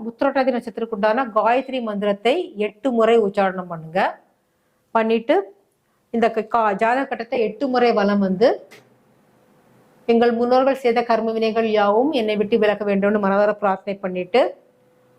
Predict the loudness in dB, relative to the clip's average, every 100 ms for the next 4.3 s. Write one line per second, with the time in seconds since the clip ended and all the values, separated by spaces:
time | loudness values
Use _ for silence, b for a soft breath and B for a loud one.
0 | -4 -2 0 -2 -4 -4 -6 0 0 2
1 | 0 0 0 -2 -2 -6 -6 -2 -2 -2
2 | -2 -2 0 -2 -6 -2 0 0 -4 -6
3 | -8 -6 -4 0 0 0 0 -2 -4 -6
4 | -2 -2 -2